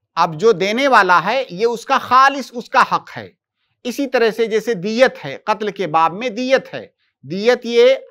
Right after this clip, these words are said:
हक़ुल अब्द है। इसी तरह जितने भी माली हुकूक हैं, जितने भी माली हुकूक हैं वो सब हुकूकुल इबाद हैं।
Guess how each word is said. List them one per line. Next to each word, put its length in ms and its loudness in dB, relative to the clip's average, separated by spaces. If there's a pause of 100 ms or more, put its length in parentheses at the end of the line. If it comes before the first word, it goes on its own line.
हक़ुल 340 0
अब्द 320 4
है। 280 -6 (520)
इसी 300 -4
तरह 320 2
जितने 680 -2
भी 300 -4
माली 500 2
हुकूक 520 -4
हैं, 280 -10 (420)
जितने 480 -4
भी 220 -2
माली 340 0
हुकूक 520 -4
हैं 380 -2 (220)
वो 180 4
सब 360 4
हुकूकुल 680 -2
इबाद 540 6
हैं। 280 -12